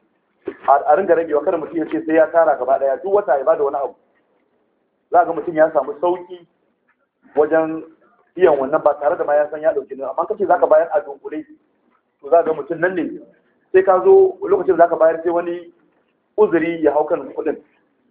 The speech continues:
Sai ga mutum ya kasa bayarwa. Saka mu ne za mu yi aikin, ba wanda zai mana aiki daga waje.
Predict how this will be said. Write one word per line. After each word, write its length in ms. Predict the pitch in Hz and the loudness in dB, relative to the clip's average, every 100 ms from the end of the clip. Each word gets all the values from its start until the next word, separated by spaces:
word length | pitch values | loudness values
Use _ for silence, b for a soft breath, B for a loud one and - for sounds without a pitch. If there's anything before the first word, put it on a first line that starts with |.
| _ - - _ _ | _ -14 -14 _ _
Sai 100 | 160 | -2
ga 80 | 156 | -2
mutum 220 | 151 165 | -4 -2
ya 120 | 143 147 | 0 0
kasa 220 | 160 143 | -2 0
bayarwa. 460 | 135 135 113 107 - _ - - - _ _ _ _ _ _ _ _ _ - | 2 2 0 -10 -14 _ -20 -20 -20 _ _ _ _ _ _ _ _ _ -4
Saka 200 | 226 139 | -2 -2
mu 180 | 135 190 | -2 -2
ne 140 | 165 | 0
za 120 | 147 160 | 0 -2
mu 80 | |
yi 60 | 147 | -2
aikin, 400 | 147 147 143 - - | -6 -6 -10 -8 0
ba 120 | 170 | 0
wanda 220 | 160 156 | 0 -6
zai 100 | 156 | -6
mana 140 | 151 - | -4 -4
aiki 240 | 147 151 | -6 -6
daga 140 | 127 120 | -6 -4
waje. 260 | 110 - | -6 -12